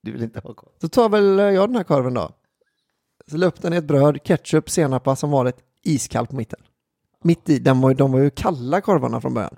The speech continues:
Speaker 1: Jo, men den borde också ha blivit, jag trodde att den skulle vara, alltså, svart. Alltså av rö-,
Speaker 2: Aha,
Speaker 1: att du vet,
Speaker 2: nej,
Speaker 1: sotad,
Speaker 2: vi
Speaker 1: att den
Speaker 2: tror
Speaker 1: var
Speaker 2: att den blev
Speaker 1: sotad korv.
Speaker 2: faktiskt. Om någon, det borde den då.
Speaker 1: Den blev bara
Speaker 2: Ja.
Speaker 1: varm liksom.
Speaker 2: Mm, knappt då. Ljummen blev den på, på skinnet och sen var den <laughs> liksom,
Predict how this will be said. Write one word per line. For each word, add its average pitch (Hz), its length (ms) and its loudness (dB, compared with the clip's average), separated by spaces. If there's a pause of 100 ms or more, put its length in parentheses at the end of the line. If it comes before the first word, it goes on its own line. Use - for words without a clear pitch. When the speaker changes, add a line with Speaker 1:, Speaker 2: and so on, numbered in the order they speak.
Speaker 1:
Jo, 143 160 -2
men 147 260 -4
den 147 120 2
borde 151 160 0
också 151 180 -2
ha 156 40 0
blivit, 156 260 -2
jag 131 100 0
trodde 151 140 -2
att 151 80 -2
den 160 120 -4
skulle 147 180 -4
vara, 131 200 4
alltså, 135 280 -6
svart. - 600 -8 (360)
Alltså 139 200 0
av 131 160 2
rö-, 143 140 0
Speaker 2:
Aha, 135 100 4
Speaker 1:
att 190 360 2
du - 60 4
vet, 180 100 -4
Speaker 2:
nej, 262 120 -6
Speaker 1:
sotad, 131 140 4
Speaker 2:
vi 240 60 -2
Speaker 1:
att - 40 -6
den - 60 -6
Speaker 2:
tror - 120 2
Speaker 1:
var 139 80 2
Speaker 2:
att 131 140 -4
den 139 200 -2
blev 131 120 -2
Speaker 1:
sotad - 180 -4
korv. 107 160 2
Speaker 2:
faktiskt. - 420 -12
Om 165 120 2
någon, 190 340 -2
det 180 80 0
borde 220 280 -4
den - 100 -6
då. - 60 -8
Speaker 1:
Den 127 100 0
blev 135 160 0
bara 131 240 4
Speaker 2:
Ja. 113 120 2 (140)
Speaker 1:
varm 123 380 0
liksom. - 340 -10
Speaker 2:
Mm, 147 560 4
knappt - 400 -10
då. 117 120 0
Ljummen 165 560 4
blev 180 140 4
den 131 80 -2
på, 127 220 -2 (100)
på 127 140 0
skinnet - 800 -4
och 131 140 -4
sen 120 160 -2
var 117 100 -4
den 120 200 -4
<laughs> - 40 -16
liksom, 135 400 2